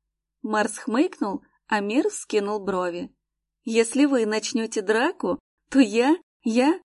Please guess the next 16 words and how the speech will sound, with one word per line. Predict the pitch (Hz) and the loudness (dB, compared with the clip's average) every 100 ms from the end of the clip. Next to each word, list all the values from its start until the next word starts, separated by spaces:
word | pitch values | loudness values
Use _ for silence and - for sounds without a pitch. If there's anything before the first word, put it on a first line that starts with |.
| _ | _
я | - 254 302 | 2 6 6
сбегу | 302 339 311 349 | 4 4 4 4
из | 359 | 2
дома, | 320 214 175 190 | 4 4 2 -2
ясно? | 196 226 392 440 - 165 - _ _ - | 0 2 2 2 0 -2 -2 _ _ 2
Вы | 220 269 | 6 8
никогда | 277 320 311 240 220 | 8 4 0 0 -2
меня | 214 220 226 339 | -4 -2 0 -2
больше | 381 254 208 226 | 4 4 4 2
не | 220 | 0
увидите. | 226 214 196 185 185 - 180 - _ _ | 0 0 -2 -2 -4 -4 -8 -12 _ _
Если | - 240 233 247 | 2 2 2 -2
причина | 247 277 262 226 214 214 | 0 0 0 -4 -4 -4
ссоры | - 220 214 208 | -2 0 2 2
во | 220 | 0
мне, | 220 285 339 | 2 2 2